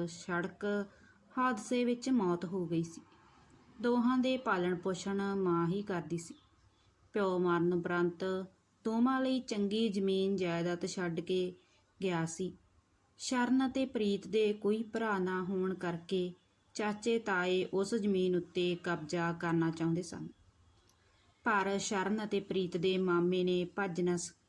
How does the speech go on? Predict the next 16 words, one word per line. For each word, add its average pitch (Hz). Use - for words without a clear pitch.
ਭੱਜ 254
ਨੱਸ 240
ਕੇ 254
ਆਪਣੀ 220
ਭੈਣ 226
ਨੂੰ 202
ਬਣਦਾ 190
ਹੱਕ 180
ਦਿਵਾ 180
ਕੇ 190
ਅਲੱਗ 180
ਕਰਵਾ 180
ਦਿੱਤਾ। 165
ਸਮਾਂ 226
ਬੀਤਦਾ 208
ਗਿਆ 202